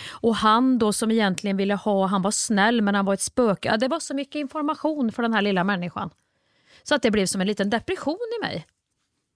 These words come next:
Innan det liksom kunde landa som en teaterföreställning som vi hade varit uppe och sett i Stockholm. Så för normala människor, eh, du vet, man köper ett program och man är nöjd och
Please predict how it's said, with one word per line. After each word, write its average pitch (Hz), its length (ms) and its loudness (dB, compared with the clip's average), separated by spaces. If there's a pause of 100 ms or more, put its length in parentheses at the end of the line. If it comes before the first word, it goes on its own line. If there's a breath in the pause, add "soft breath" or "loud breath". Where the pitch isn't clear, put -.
(120)
Innan 240 360 2
det 226 100 4
liksom 233 300 0
kunde 226 240 2
landa 226 380 4
som 202 140 -4
en 190 160 0
teaterföreställning 175 1000 0
som 269 140 0
vi 226 80 4
hade 180 140 2
varit 185 140 0
uppe 202 200 2
och 165 60 0
sett 165 220 -2
i 170 40 -2
Stockholm. 208 560 -2
Så 226 180 0
för 226 80 -2
normala 202 540 2
människor, 311 400 -2 (420 loud breath)
eh, 131 320 -4 (100)
du 202 60 -2
vet, 214 160 2
man 190 100 4
köper 190 300 2
ett 180 100 0
program 175 420 2
och 175 60 2
man 165 180 2
är 175 40 2
nöjd 160 380 2
och 165 120 2